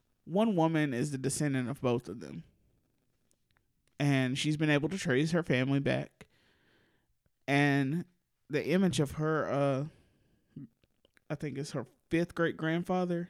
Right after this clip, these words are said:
is one of the most published images in slavery.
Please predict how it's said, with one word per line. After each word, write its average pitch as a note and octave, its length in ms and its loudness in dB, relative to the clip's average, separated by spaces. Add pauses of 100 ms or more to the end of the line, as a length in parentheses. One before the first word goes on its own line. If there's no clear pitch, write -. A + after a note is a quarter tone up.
(120)
is C#3 160 -4
one D#3 220 2
of D3+ 60 0
the C#3+ 60 -2
most C#3+ 280 -2
published C3 420 -2
images C3 720 -6 (640)
in F#2 260 -8
slavery. C#3 680 -6